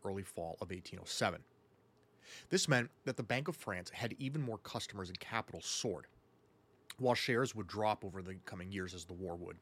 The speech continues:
you know, duh, pick up again, it remained stable in the mid eighties, as many of the client states that France had subjugated were able to make up a significant portion of the money that was being spent on Napoleon's campaigns.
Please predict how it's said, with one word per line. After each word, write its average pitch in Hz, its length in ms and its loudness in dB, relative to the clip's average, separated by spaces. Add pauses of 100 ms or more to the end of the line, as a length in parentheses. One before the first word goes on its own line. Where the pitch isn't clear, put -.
you 101 80 -8
know, 85 140 -10 (120)
duh, 98 220 2
pick - 240 -4
up 131 140 6
again, 90 260 -4 (520)
it 160 120 8
remained 170 340 6
stable 113 440 2
in 120 80 -2
the 113 40 0
mid 98 240 -4 (140)
eighties, 110 380 -2 (220)
as 120 200 4
many 123 180 2
of 156 80 0
the 175 60 2
client 90 340 -6
states - 280 -4
that 85 140 -10
France 101 340 -6
had 90 80 -10
subjugated 104 580 0 (160)
were 123 160 0
able 120 180 2
to 139 60 2
make 107 180 0
up 104 120 -4
a 107 40 -2
significant 104 640 -4
portion 78 320 -6
of 87 60 -8
the 87 120 -8
money 113 280 4 (100)
that 107 120 -2
was 107 120 -2
being 101 160 -8
spent - 320 -4
on 95 100 -6
Napoleon's 90 460 -8
campaigns. - 640 -8